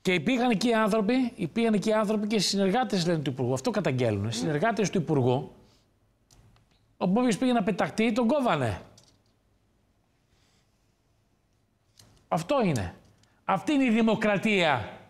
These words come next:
Speaker 1: της σημερινής κυβέρνησης. Αυτή είναι η δημοκρατία.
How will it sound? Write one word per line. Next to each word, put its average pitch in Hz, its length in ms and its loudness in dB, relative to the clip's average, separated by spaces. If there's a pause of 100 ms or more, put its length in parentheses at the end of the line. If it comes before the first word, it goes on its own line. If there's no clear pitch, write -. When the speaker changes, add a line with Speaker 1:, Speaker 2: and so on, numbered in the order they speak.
(720)
Speaker 1:
της 196 180 -2
σημερινής 196 560 2
κυβέρνησης. 135 760 -2 (180)
Αυτή 269 320 0
είναι 311 140 2
η 262 40 2
δημοκρατία. 185 760 0